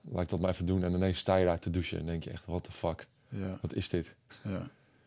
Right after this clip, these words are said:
Speaker 1: Ik voelde me net alsof ik heel veel drugs op had. Ik ken dat gevoel, ken ik natuurlijk goed.
Speaker 2: Ja.
Speaker 1: <laughs> Dat was
Speaker 2: Ja.
Speaker 1: alsof, echt alsof ik speed had gebruikt. Zo,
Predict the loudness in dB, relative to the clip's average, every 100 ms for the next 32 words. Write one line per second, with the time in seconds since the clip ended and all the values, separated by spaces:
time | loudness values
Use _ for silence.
0 | _ -2 2 6 8 8 6 4 4 4
1 | 4 4 2 2 2 2 2 -4 -20 -20
2 | -20 -20 -14 -12 -12 -12 -16 -18 -14 0
3 | 2 2 2 4 4 4 2 6 4 4
4 | 2 2 2 2 6 8 10 10 10 10
5 | 6 6 2 2 2 -2 -6 2 6 8
6 | 8 6 4 2 4 4 4 4 4 6
7 | 4 2 6 6 6 4